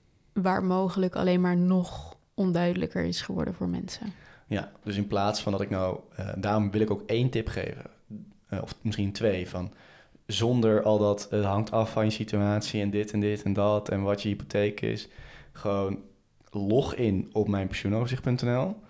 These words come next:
Speaker 2: Kijk welk bruto bedrag per jaar daar staat. Doe dat één keer per jaar,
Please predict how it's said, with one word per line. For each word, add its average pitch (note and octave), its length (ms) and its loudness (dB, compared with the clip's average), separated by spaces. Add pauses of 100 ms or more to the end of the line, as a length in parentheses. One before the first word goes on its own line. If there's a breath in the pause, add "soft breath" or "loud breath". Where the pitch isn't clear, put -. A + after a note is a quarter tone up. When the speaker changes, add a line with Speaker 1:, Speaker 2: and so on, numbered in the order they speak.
(500 loud breath)
Speaker 2:
Kijk B2 420 2
welk G2+ 280 -2
bruto A2+ 340 0
bedrag G2+ 400 0
per G2 140 0
jaar F2+ 300 0
daar A#2+ 200 2
staat. C3 540 -2 (600 loud breath)
Doe A2+ 140 0
dat G2+ 240 0 (220)
één A2+ 200 2
keer A2 280 -2
per - 140 -2
jaar, - 400 -4